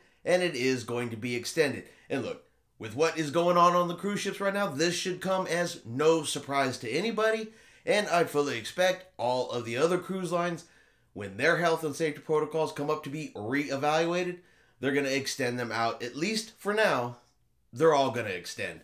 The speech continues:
So no surprise there, no shock out of the Royal Caribbean announcement, but it is something to be aware of if you do have an upcoming Royal Caribbean cruise.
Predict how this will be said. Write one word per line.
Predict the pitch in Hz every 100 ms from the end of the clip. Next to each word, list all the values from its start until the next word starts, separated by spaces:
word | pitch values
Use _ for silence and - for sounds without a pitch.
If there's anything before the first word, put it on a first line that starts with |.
| _
So | - 226 240
no | 208 196
surprise | 196 175 180 180 170 160
there, | 170 165 -
no | 120 123 143 151 147
shock | - 143 135 -
out | 131
of | 123
the | 113
Royal | 113 127 123
Caribbean | 123 131 127
announcement, | 117 117 143 151 147 156 143 - - _ -
but | 143 156
it | 135 135
is | 135 -
something | 151 147 147 131
to |
be | 131 143
aware | 135 151 170
of | 165
if | 123 120
you | 113
do | 104
have | 110 113
an | 120
upcoming | 123 - 123 120 110
Royal | 104 123 127
Caribbean | 135 139 143 135
cruise. | 185 208 214